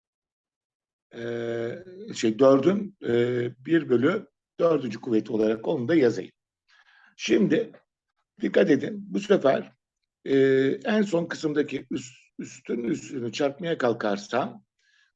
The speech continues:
arkadaşlar ne olur? Bir bölü dört üzeri, bir bölü dört üzeri, bir de bunların çarpımı olur. O zaman yeterli olur mu?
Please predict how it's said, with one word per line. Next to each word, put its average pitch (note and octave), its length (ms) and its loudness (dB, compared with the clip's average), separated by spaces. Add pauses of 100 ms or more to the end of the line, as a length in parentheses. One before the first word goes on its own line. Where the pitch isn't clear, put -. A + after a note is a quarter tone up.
(180)
arkadaşlar C#3+ 680 -2
ne G3 40 -2
olur? E3 340 -2 (680)
Bir F#3+ 180 -4
bölü D#3 180 2
dört D3 200 4
üzeri, A#2+ 260 -8
bir F3 180 -6
bölü C3+ 180 0
dört D#3+ 240 0
üzeri, A#2+ 320 -6
bir - 80 -8
de G3+ 100 -2
bunların F#3 300 -2
çarpımı D#3 460 2
olur. G#2+ 220 -4 (680)
O E3+ 120 -6
zaman E3+ 340 -2
yeterli E3 420 0
olur F3 380 4
mu? C3 280 -4